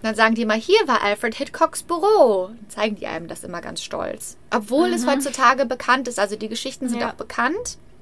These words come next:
Speaker 2: Mhm.
Speaker 1: Es war auch bekannt, dass er gerne am Set sexuelle, ähm, äh, sexistische Witze reißt und sowas und
Speaker 2: Mhm.
Speaker 1: abwertend über Frauen redet. Und er wollte ihr ultimativ beweisen, „Ich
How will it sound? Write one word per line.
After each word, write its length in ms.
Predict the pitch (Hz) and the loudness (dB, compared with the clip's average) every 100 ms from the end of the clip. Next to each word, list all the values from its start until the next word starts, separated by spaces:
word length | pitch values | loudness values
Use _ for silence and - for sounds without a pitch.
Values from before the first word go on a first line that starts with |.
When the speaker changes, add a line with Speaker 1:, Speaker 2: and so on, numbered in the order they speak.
| - - 254 | -20 -16 -10
Speaker 2:
Mhm. 360 | 233 233 254 - | -6 -6 -4 -2
Speaker 1:
Es 200 | 262 233 | 0 4
war 200 | 247 233 | 6 4
auch 80 | - | 2
bekannt, 560 | 247 - 233 233 233 - | -4 -2 0 0 -4 -4
dass 160 | 247 - | -4 -2
er 200 | 240 226 | -2 0
gerne 480 | 220 208 233 247 - | 2 2 4 0 0
am 160 | 220 | -2
Set 400 | 214 - 220 - - - - | -2 0 0 -2 -10 -18 -8
sexuelle, 1000 | 240 - - 220 - 208 214 208 208 202 | -6 -6 -2 -2 0 2 4 4 4 2
ähm, 680 | 208 202 196 196 185 180 175 - - - 220 | 0 2 0 -4 -8 -14 -16 -20 -20 -2 2
äh, 120 | 294 | 2
sexistische 840 | - 240 - 254 247 240 196 185 | 0 -4 -4 -4 -2 0 0 2
Witze 380 | 262 - 269 247 | 2 2 0 2
reißt 460 | 208 208 202 208 - | 4 4 4 2 -6
und 160 | 208 | -8
sowas 680 | 196 190 196 185 185 - - | -6 -4 -2 -2 -4 -6 -6
und 440 | 196 185 175 247 | -8 -10 -6 -2
Speaker 2:
Mhm. 300 | 220 240 240 - - - | -2 -2 -4 -8 -10 0
Speaker 1:
abwertend 640 | 196 - 214 208 208 202 | 0 0 0 2 0 -6
über 180 | - 185 | -6 -6
Frauen 420 | 208 220 240 220 | 0 2 4 2
redet. 840 | 208 190 190 185 185 170 - - | 0 -2 -2 0 0 -2 -6 -10
Und 460 | 185 180 165 165 160 - - - - - | -10 -10 -10 -12 -14 -16 -20 -20 -20 -2
er 140 | 208 220 | 2 6
wollte 300 | 247 285 - | 6 4 2
ihr 180 | - - | 2 4
ultimativ 540 | 254 240 254 233 240 | 4 2 -2 -2 -4
beweisen, 560 | 233 202 196 196 208 - | -6 0 2 2 -2 -2
„Ich 400 | 233 247 - | -2 -2 -4